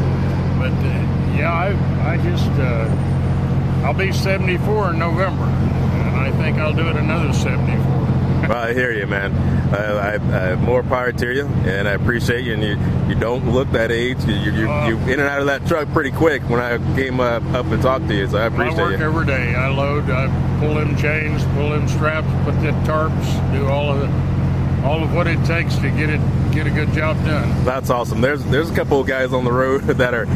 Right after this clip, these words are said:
Speaker 2: that maybe got a year or two in that need to come and ride with you for a while, huh?
Speaker 1: Yep. Yeah,
Speaker 2: Yeah.
Speaker 1: I could teach 'em a few.
Speaker 2: Yeah, you can teach 'em a little bit of something there. Uh, last question. You, you're run a, running a step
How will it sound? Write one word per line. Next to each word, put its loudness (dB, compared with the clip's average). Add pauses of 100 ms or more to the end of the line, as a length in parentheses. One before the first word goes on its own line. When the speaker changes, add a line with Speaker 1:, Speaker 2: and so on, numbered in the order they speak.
(240)
Speaker 2:
that 0
maybe 0
got 0
a -2
year 0
or -4
two 0
in 2
that -2
need -2
to 2
come -2
and 0
ride 0
with -4
you 0
for 2
a 0
while, 0
huh? -2
Speaker 1:
Yep. 0 (240)
Yeah, 0
Speaker 2:
Yeah. 0
Speaker 1:
I -2
could 0
teach 0
'em 0
a 0
few. 0 (180)
Speaker 2:
Yeah, 2
you 0
can -2
teach 0
'em 0
a 4
little 2
bit 0
of -2
something 0
there. 2 (420)
Uh, 0
last -2
question. 2
You, 0
you're 2
run 2
a, -2
running 0
a -2
step 0